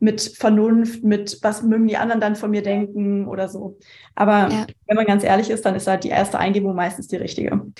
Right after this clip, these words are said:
Speaker 2: Ja, ich glaub, ähm, heutzutage sind wir schon, glaub ich, sehr,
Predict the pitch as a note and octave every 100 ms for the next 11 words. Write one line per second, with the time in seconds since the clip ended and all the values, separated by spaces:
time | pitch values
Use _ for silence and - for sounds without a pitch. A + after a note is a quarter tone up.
0 | - - G#3 A#3 A#3+ A#3+ A#3 - G3 G3
1 | G3+ - _ A3 A3+ A#3+ A3 A3 G#3 A#3
2 | A#3 A3+ A3 G3+ G3+ - A3 A3